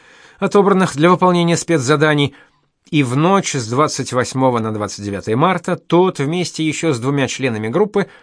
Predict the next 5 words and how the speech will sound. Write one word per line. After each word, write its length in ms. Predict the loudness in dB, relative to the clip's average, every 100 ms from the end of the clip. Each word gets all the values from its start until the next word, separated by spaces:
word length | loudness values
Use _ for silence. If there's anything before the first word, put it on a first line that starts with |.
| _ _
был 200 | 0 0
сброшен 520 | 0 -2 -2 -2 -2
на 100 | -2
землю 480 | -2 -2 0 2 0 0
Моравии. 600 | -2 -2 -4 -4 -6